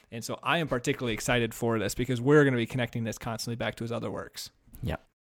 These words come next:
Speaker 2: We're gonna learn a whole lot, including new made-up words by Matt.
Speaker 1: <laughs> Is dichotomous a word? I mean, I know dichotomy is. <laughs>
Speaker 2: I don't think it is,
Speaker 1: Uh.
Speaker 2: but it sounds cool. <laughs> Tell you what, Matt, it's a word on this podcast.
Speaker 1: Thank you.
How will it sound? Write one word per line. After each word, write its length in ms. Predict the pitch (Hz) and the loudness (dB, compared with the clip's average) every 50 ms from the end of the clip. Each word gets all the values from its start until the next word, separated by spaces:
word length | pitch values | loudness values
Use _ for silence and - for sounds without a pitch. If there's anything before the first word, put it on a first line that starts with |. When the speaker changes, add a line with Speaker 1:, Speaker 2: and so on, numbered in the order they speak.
| _ _ - | _ _ 4
Speaker 2:
We're 120 | 107 101 | 8 10
gonna 360 | 101 107 101 98 95 92 101 - - | 10 12 12 10 10 8 6 4 6
learn 280 | 104 101 98 98 98 | 8 10 10 10 10
a 60 | 95 | 8
whole 240 | 90 95 120 123 117 | 8 10 12 12 12
lot, 360 | 104 98 98 104 - - - - | 12 12 12 12 10 4 -6 -2
including 760 | - 101 92 - 104 104 92 95 92 92 92 90 87 87 - - | 0 2 4 6 6 6 8 8 6 6 6 4 2 0 -4 -2
new 280 | - 101 101 101 98 95 | 4 8 10 10 10 10
made-up 420 | 95 95 92 90 95 95 - - | 10 10 10 10 8 6 6 4
words 300 | 92 90 87 87 82 - | 4 6 6 6 4 2
by 160 | - - 78 | 0 -2 -2
Matt. 260 | 78 76 69 - - 180 | -2 -2 -6 -4 2 4
Speaker 1:
<laughs> 480 | - - - - 160 147 - - - | 4 6 8 8 8 8 6 4 2
Is 140 | 160 170 - | 0 2 4
dichotomous 500 | 196 185 185 - 170 185 220 220 190 - | 4 4 6 4 4 2 2 0 -2 -2
a 60 | 143 | -2
word? 320 | 127 120 123 120 120 127 127 | 0 0 0 0 0 0 0
I 80 | 139 | 0
mean, 100 | 156 160 | 4 4
I 60 | 156 | 6
know 100 | 160 165 | 6 6
dichotomy 600 | 147 131 123 - - - 135 143 143 131 123 117 - | 4 2 0 -2 0 2 4 6 6 4 2 2 2
is. 340 | - 113 117 135 139 - - - - - - - - - - - - - - | 6 6 6 6 6 2 -6 -10 -16 -10 -8 -8 -8 -8 -10 -12 -14 -14 -14
<laughs> 580 | _ - - - - - - - - - - - | _ -18 -20 -20 -20 -20 -8 -6 -6 -4 0 2
Speaker 2:
I 100 | 101 113 | 4 6
don't 260 | 98 113 107 101 95 - | 8 8 8 8 8 6
think 220 | 95 90 87 - | 2 0 4 4
it 100 | 92 87 | 4 6
is, 220 | 85 87 - 120 | 6 4 4 2
Speaker 1:
Uh. 60 | 123 - | 0 2
Speaker 2:
but 220 | - 90 87 - - - - - _ - - - | 4 4 4 4 2 -4 -12 -20 _ -18 0 2
it 140 | 185 185 - | 2 4 8
sounds 300 | - 143 165 254 349 - | 10 10 10 10 10 10
cool. 340 | - 175 170 170 185 202 190 180 - - - 190 - - _ 180 170 - | 12 12 12 12 12 10 6 0 -4 -4 -6 -8 -8 -6 _ -10 -10 -10
<laughs> 580 | _ - 160 - - - - 120 - - - | _ -12 -12 -12 -8 -6 -6 -6 -6 -8 -2
Tell 140 | - - 143 | 8 10 12
you 80 | 127 117 | 12 12
what, 100 | 107 104 | 12 10
Matt, 220 | 101 98 101 - - | 10 10 8 8 6
it's 120 | 117 107 - | 6 12 12
a 60 | 120 | 12
word 260 | 117 113 113 110 107 98 | 12 12 12 12 12 12
on 140 | 92 87 | 10 8
this 140 | 87 85 85 | 6 4 2
podcast. 680 | - - - - - - - 78 78 90 98 - - - - - - | 8 8 8 8 8 4 -4 -4 -4 -4 -4 -6 -6 -8 -12 -16 -8
Speaker 1:
Thank 280 | - 135 139 131 - | -4 -4 -4 -4 -6
you. 140 | - - - | -10 -14 -16